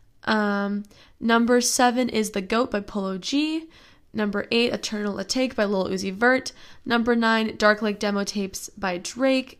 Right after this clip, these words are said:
And ten, High Off Life by Future. So definitely some great changes in the charts, which is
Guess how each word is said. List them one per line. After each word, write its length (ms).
And 440
ten, 360
High 340
Off 220
Life 460
by 320
Future. 600
So 200
definitely 380
some 240
great 280
changes 400
in 80
the 80
charts, 320
which 160
is 300